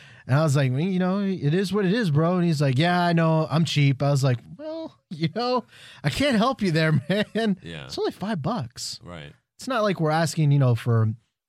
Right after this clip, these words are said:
Speaker 1: a fifteen dollar subscription or whatever. But I think we put some good content up there. I think it's worthy.
Speaker 2: Yeah, and it's, it's definitely helped us. I mean,
Speaker 1: Yeah.
Speaker 2: uh, 'cause, you know, it, this takes so many hours during the week to do.
Speaker 1: Yeah, I mean, we're not asking for money for the sake of asking for money. <laughs>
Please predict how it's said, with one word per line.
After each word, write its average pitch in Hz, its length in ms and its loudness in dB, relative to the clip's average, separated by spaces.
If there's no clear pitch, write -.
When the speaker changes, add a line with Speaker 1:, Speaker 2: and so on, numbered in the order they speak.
Speaker 1:
a 131 80 -2
fifteen 185 360 0
dollar 170 280 2
subscription 113 880 -2
or 123 100 -2
whatever. 110 380 0
But 277 100 -2
I 330 40 -4
think 403 180 -6
we 381 60 -2
put - 180 -6
some 208 120 -2
good 160 140 -4
content 123 400 0
up 135 140 -2
there. 240 260 -6
I 269 60 -12
think 392 200 -4
it's - 140 -8
worthy. 135 320 0
Speaker 2:
Yeah, 175 220 -4
and 156 80 -4
it's, - 340 -14
it's 139 220 -12
definitely 165 440 -4
helped 127 320 -4
us. 123 400 0
I 110 60 -4
mean, 110 280 -4
Speaker 1:
Yeah. 190 120 0
Speaker 2:
uh, 104 440 -2
'cause, 107 140 -10
you 113 100 -8
know, 101 340 -8
it, 90 180 -20
this 117 160 -14
takes 120 300 -8
so 117 140 -6
many 107 240 -8
hours 104 320 -6
during 101 260 -12
the 92 80 -14
week 95 440 -14
to - 60 -16
do. 82 160 -14
Speaker 1:
Yeah, 277 380 -4
I 208 100 -2
mean, 247 220 -2
we're 226 100 -2
not 254 200 -4
asking 185 420 -2
for 160 100 -4
money 165 240 2
for 143 160 -4
the 127 100 2
sake 151 340 -2
of 120 420 0
asking 127 400 2
for 117 140 -2
money. 131 360 4
<laughs> - 60 -20